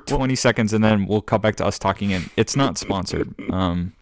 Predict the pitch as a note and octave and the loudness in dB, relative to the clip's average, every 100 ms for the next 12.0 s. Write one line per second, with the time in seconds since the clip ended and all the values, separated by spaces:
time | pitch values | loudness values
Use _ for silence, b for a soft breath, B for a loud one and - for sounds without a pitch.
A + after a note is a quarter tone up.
0 | - G#2+ A2+ A2+ A#2 A2 G#2 - G#2 - | -14 -2 2 2 2 -2 -4 0 -2 0
1 | F#2+ - G2+ F#2 F2 D#2+ - F3+ F#3+ - | -4 -2 -2 0 -4 0 0 0 -6 -10
2 | - - F#2 - - G#2 B2 A#2 - G2+ | -14 -12 -10 -8 -2 -2 0 0 2 2
3 | D#2+ F2+ E2+ F2+ G#2 F#2+ - A2 - C#3 | 2 -2 -4 -4 -4 -4 -4 -4 0 2
4 | A#2+ F2+ F2+ G#2+ A2 D2+ D2 D#2+ E2 G#2+ | 2 -2 -2 0 2 0 -4 -4 -4 -4
5 | G2+ G#2 A2+ G2 D2+ - - G2 D#2+ D2+ | -4 -2 -2 -2 -6 -10 -8 -6 -6 -8
6 | - G#2+ - - - - A2 F#2 D#2+ D2 | -10 -8 -8 -12 -10 -6 -4 -4 -6 -8
7 | C#2 G#2+ E2 B2+ C3+ E3+ - A2 G#2+ A2 | -6 -6 -4 -4 0 -2 -2 -4 -4 -4
8 | G#2+ G2+ - F#2 - F#2 F2+ F#2 F#2 - | -4 -6 -8 -12 -10 -8 -6 -6 -8 -12
9 | _ - F2+ F2+ E2+ F2 F#2 - F#2 F2 | _ -10 -6 -4 -6 -8 -14 -10 -8 -6
10 | F2 F2 - - - - - D#3 - - | -8 -8 -8 -12 -12 -10 -2 -4 -4 -16
11 | - - - - - G2+ F#2+ G2 B2+ | -16 -16 -18 -10 -4 -2 -2 -2 -4